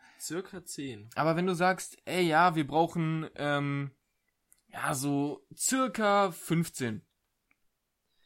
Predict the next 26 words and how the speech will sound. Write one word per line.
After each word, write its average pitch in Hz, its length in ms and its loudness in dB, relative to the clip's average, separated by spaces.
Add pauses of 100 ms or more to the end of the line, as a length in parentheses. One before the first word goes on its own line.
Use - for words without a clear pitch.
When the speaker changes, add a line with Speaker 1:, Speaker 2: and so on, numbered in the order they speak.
(580)
Speaker 2:
dann 151 120 4
Speaker 1:
Ja, 156 40 2
für 143 60 -2
Speaker 2:
sagst 190 320 6
Speaker 1:
mich 202 80 -2 (100)
Speaker 2:
du, - 100 -14
ey, 196 240 2
dann 151 600 -6
sag 170 240 2
ich 160 60 -6
f-, - 280 -10
circa 165 320 0
zehn 196 360 -2
oder 196 200 -2
ich 196 60 -6
sag 190 200 -6
circa 185 240 -6
zwanzig. 127 460 -12 (1500)
Speaker 1:
Für 131 120 -8
mich 147 260 -6
ist - 380 -10 (560)
das 135 200 -8
immer 151 140 -6
dieses 156 420 -6
mit 147 220 -10
mathematisch 143 720 -8